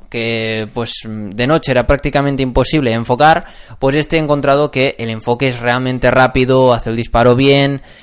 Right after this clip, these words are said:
y que, bueno, las fotografías de noche, tanto la delantera como la trasera, son realmente buenas. O sea, no tengo ninguna queja, eh, respecto a ello. Ahora, no llega al nivel del S ocho,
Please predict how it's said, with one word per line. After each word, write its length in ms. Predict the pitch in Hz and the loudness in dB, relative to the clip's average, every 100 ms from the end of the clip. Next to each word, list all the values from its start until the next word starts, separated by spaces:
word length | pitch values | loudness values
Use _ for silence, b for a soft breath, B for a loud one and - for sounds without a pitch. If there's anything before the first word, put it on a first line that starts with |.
| B - | B -6
y 100 | 139 | 2
que, 120 | 151 | 4
bueno, 260 | 185 190 | 6 4
las 100 | 185 | 2
fotografías 460 | - 147 135 147 160 | 0 2 2 2 2
de 80 | 160 | 2
noche, 360 | 175 147 107 - | 0 -2 -4 -4
tanto 380 | 131 131 123 123 | -2 -2 0 0
la 100 | 127 | 2
delantera 580 | 123 123 185 196 - - | 0 0 2 2 0 -4
como 260 | 117 117 | -2 0
la 140 | 117 117 | -2 0
trasera, 520 | 120 - 143 175 - | -4 -2 -2 -2 -8
son 280 | - 127 127 | -10 -6 0
realmente 360 | 135 127 120 | 0 0 -2
buenas. 420 | 110 131 110 - - | -4 -4 -6 -12 -20
O 80 | - | -12
sea, 240 | 117 95 - | -6 -6 -6
no 240 | 117 123 | -4 -4
tengo 440 | - 131 131 135 - | 0 -2 0 -4 -4
ninguna 380 | 120 117 120 113 | -6 -2 -4 -2
queja, 360 | 120 - 156 B B B B | -4 -2 -4 B B B B
eh, 200 | - 117 | -2 0
respecto 340 | 117 - 120 110 | 0 -2 -2 2
a 60 | |
ello. 240 | 147 127 - | 2 2 0
Ahora, 280 | 117 156 113 | 4 4 4
no 160 | 110 | 2
llega 220 | 139 151 151 | 2 4 4
al 80 | |
nivel 220 | 151 156 143 | 4 2 4
del 120 | 143 | 0
S 200 | 135 170 | 2 2
ocho, 420 | 180 - 190 | 2 2 -4